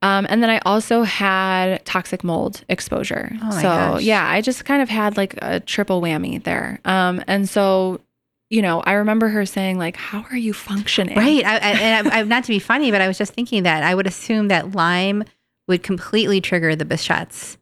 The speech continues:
Speaker 1: Totally.
Speaker 2: And the mold would completely trigger the Lyme. Like,
Speaker 1: All,
Speaker 2: it all
Speaker 1: all
Speaker 2: just triggers each other.
Speaker 1: Yeah, exactly.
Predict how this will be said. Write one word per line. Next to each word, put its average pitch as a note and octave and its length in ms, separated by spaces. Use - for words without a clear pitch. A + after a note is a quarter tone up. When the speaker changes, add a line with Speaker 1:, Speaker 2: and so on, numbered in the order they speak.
Speaker 1:
Totally. A#3 440
Speaker 2:
And F#3+ 140
the F3+ 60
mold F#3 420
would F3+ 200
completely F#3+ 500
trigger E3 340
the F3 120
Lyme. G3 360
Like, E3 180
Speaker 1:
All, F3 60
Speaker 2:
it - 80
all F3+ 120
Speaker 1:
all F#3+ 40
Speaker 2:
just - 180
triggers F#3+ 360
each D#3 160
other. - 260
Speaker 1:
Yeah, A3 100
exactly. G#3 680